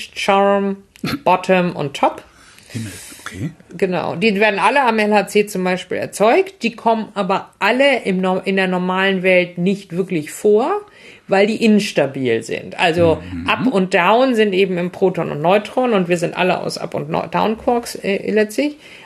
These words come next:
Speaker 1: Aber die ganzen anderen, die existieren nur eine sehr, sehr kurze Zeit lang und, und, und dann, äh, sehr flüchtig und zerfallen dann, sodass die im normalen Leben eigentlich nicht vorkommen.
Speaker 2: Aber was machen die dann? Die,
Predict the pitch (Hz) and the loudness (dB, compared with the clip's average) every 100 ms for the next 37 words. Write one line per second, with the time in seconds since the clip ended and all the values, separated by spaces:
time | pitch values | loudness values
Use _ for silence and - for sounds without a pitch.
0 | _ - 185 180 190 190 208 208 202 - | _ -2 0 4 2 2 0 0 -2 -2
1 | 196 226 233 220 214 202 196 202 - 180 | 0 2 4 4 2 0 0 2 2 0
2 | 196 190 208 196 165 180 175 190 190 180 | -2 0 0 2 0 0 2 2 2 0
3 | 196 190 175 - - 220 214 202 170 180 | 0 0 -2 -6 0 0 2 0 0 -2
4 | 170 170 165 165 165 160 160 160 - - | -2 -2 -2 -2 0 0 0 -4 -4 -2
5 | 156 151 240 233 226 208 180 170 170 165 | 0 0 0 2 2 2 2 0 -2 0
6 | 175 190 185 185 175 175 175 170 170 160 | 0 2 2 2 2 0 0 0 2 0
7 | 156 156 160 156 156 151 143 - 160 147 | 0 0 0 0 0 -2 -4 -8 -10 -6
8 | 143 139 - - - - - - - - | -4 -4 -6 -8 -8 -12 -14 -16 -12 -8
9 | - 139 113 107 151 208 156 117 104 120 | 0 2 4 4 4 4 4 4 2 0